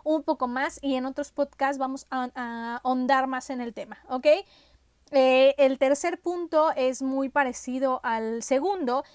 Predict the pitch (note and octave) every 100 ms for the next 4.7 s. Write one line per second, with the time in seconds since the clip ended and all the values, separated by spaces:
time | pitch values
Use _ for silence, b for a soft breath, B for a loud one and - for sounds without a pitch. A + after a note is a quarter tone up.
0 | B - C#4 C4 B3+ C#4 C#4+ D#4+ - F4
1 | F4+ D#4+ D#4+ A#3 - - B3+ A3 G3+ A3+
2 | D4 - C4+ D#4 D4 E4+ D4 C#4+ - D4
3 | D4+ E4 F#4+ B B A#3 C#4+ D4 D4+ D4
4 | D4 D4 C#4+ C#4 C4 A#3+